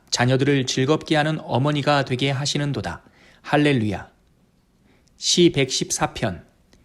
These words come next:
이스라엘이 애굽에서 나오며, 야곱의 집안이 언어가 다른 민족에게서 나올 때에, 유다는 여호와의 성소가 되고, 이스라엘은 그의 영토가 되었도다. 바다가 보고 도망하며,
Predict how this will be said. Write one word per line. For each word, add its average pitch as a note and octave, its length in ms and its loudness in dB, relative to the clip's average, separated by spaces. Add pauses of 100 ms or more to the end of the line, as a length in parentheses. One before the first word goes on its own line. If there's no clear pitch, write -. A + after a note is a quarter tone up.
(380)
이스라엘이 E3 640 6
애굽에서 C#3 520 2
나오며, A#2 580 -2 (160)
야곱의 D3+ 380 4
집안이 C3+ 600 0 (260)
언어가 C#3+ 360 4
다른 C#3+ 300 0
민족에게서 C3 720 0
나올 A#2 260 -2
때에, G#2 380 -8 (580)
유다는 D3 480 4
여호와의 D3 680 2
성소가 E3+ 500 -2
되고, G2 380 -8 (340)
이스라엘은 C3 720 2
그의 C#3 340 0
영토가 B2+ 640 -2
되었도다. A#2 560 -8 (640)
바다가 D3 580 4
보고 D3 220 0
도망하며, A#2+ 680 -2